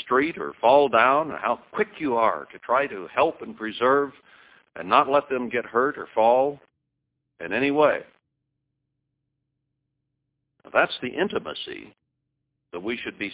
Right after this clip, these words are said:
seeking with God, where he's not just a phantom somewhere up there that said, "I'll bless you someday,"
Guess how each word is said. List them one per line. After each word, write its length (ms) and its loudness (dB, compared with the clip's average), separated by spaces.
seeking 440 -8
with 180 -14
God, 400 -10
where 100 -6
he's 240 -8
not 300 0
just 220 -10
a 60 -16
phantom 520 -6
somewhere 460 -2
up 200 -6
there 260 -2
that 240 -8
said, 260 -4
"I'll 140 -4
bless 320 0
you 100 -12
someday," 600 -8